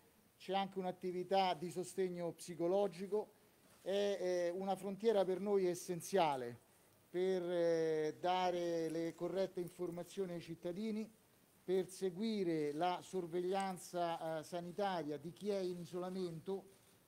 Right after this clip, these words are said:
Oggi noi nel Lazio abbiamo oltre cinquantaduemila cittadini, i nostri concittadini, che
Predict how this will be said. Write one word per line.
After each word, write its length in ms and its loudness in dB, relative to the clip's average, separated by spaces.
Oggi 340 -2
noi 140 -2
nel 160 -2
Lazio 340 2
abbiamo 360 -2
oltre 320 -2
cinquantaduemila 1200 -2
cittadini, 640 -4
i 20 -6
nostri 320 -4
concittadini, 760 -2
che 260 -2